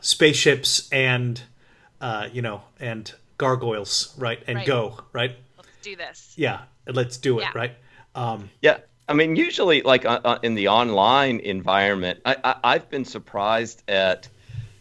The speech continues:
Speaker 3: how easy, uh, the transition has been with role-playing games. I mean, usually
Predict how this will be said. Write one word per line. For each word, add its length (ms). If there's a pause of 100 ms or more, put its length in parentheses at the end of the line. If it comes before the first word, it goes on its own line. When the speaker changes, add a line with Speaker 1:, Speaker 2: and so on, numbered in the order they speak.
(120)
Speaker 3:
how 460 (100)
easy, 760 (220)
uh, 540 (240)
the 80
transition 920 (220)
has 260
been 520
with 240
role-playing 600
games. 540
I 40
mean, 200
usually 680